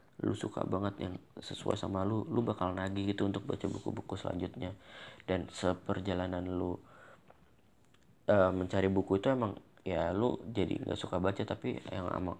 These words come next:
harus dipaksain dan harus ada kemauan juga, lu harus nyari buku yang lu banget. Mari kita jatuh cinta bareng-bareng, eh, untuk baca buku.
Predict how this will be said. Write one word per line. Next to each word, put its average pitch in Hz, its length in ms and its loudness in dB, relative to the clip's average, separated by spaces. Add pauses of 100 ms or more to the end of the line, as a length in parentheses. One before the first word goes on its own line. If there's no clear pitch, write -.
harus 90 160 -4
dipaksain - 640 -2
dan 90 240 -4 (400)
harus - 160 -6
ada 95 160 0
kemauan 87 400 2
juga, 95 240 0
lu 95 80 2
harus 95 160 -2
nyari 87 240 0
buku 87 320 0 (720)
yang 90 240 -2
lu 90 80 0
banget. 90 320 0 (560)
Mari 98 320 -2
kita 92 160 -2
jatuh 90 240 -8
cinta 87 240 -2
bareng-bareng, 87 640 -2 (800)
eh, 90 160 0
untuk 87 240 -4
baca - 240 -8
buku. - 480 -8